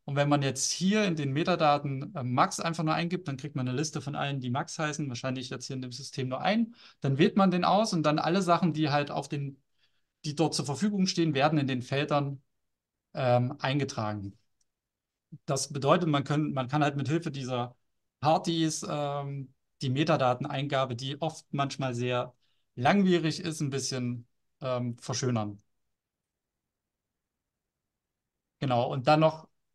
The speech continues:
eine weitere Sache, die relativ neu ist, das sind die Entity Templates. Ähm, die Entity Templates sind eine Ansammlung von verschiedenen Requests, die, ähm, von den Datenmanagern, ähm,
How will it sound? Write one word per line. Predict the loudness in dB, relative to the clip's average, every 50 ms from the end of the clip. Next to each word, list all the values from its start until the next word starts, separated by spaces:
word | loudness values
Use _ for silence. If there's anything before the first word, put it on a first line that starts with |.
| _ _ _
eine | 0 0 0 2 2
weitere | 4 4 4 4 2 2
Sache, | 2 2 2 2
die | 0 -2
relativ | 0 0 0 0 0 -4 -2 0
neu | 2 2 4 4 4
ist, | 2 0 -2
das | -6 -6
sind | -4 -4 -4
die | -2
Entity | -2 -2 -2 -2 -2 -2 0
Templates. | 0 0 0 0 -2 -2 -2 -4 -6 -12 -14 -20 -20 _ _ _ _ _ _ _ _ _ _ _ _ _ _ _ _ _ _ _ _ _ _ _ _ _ -2
Ähm, | 0 0 2 2 2 0 0 -2 -2
die | -2 0 2
Entity | 4 4 4 2 2
Templates | 2 2 2 2 4 2 0 0 0 0
sind | 0 2 2
eine | 2 2 2 2 0 -2 -4 -6 -6 -2
Ansammlung | 2 4 4 4 4 4 2 2 0 0 -2
von | -2 -4 -4
verschiedenen | -4 -4 -4 -4 -4 -2 0 0 2 0 0
Requests, | -2 -4 -6 -8 -8 -4 -2 -2 -2 -2 -4 -8 -10 -10 -10 -10 -12 -10 -8
die, | -6 -4 -2 0 0 0 0
ähm, | 2 2 2 2 2 0 -2 -4 -4 -6 -10 _ _ _ _
von | 0 0 0 0 2 0
den | -2 0 2
Datenmanagern, | 2 2 2 2 0 0 0 0 -2 -2 -2 -2 -4 -4 -6 -6 -6 -6 -6 -8 -10 -10 -10
ähm, | -10 -8 -8 -8 -8 -10 -12 -12 -14 -16